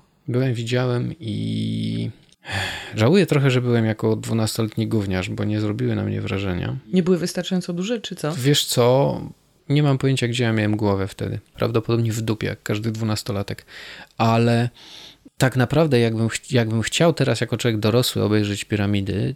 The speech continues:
Speaker 1: to najpierw bym się wybrał oczywiście do British Museum, gdzie jest zawartość.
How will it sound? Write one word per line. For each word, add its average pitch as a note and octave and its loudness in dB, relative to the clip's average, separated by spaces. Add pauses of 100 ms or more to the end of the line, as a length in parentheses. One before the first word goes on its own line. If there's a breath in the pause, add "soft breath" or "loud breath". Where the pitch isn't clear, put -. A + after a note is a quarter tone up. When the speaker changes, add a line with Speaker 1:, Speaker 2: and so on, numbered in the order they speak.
(120)
Speaker 1:
to G#2 4 (640 soft breath)
najpierw A#2+ 2
bym G#2 -2
się G#2+ -2
wybrał G2 0 (500 loud breath)
oczywiście G#2 -2
do F#2+ -2
British G2+ -4
Museum, G2+ -2 (160)
gdzie G#2+ -6
jest G2+ -2
zawartość. G#2 -4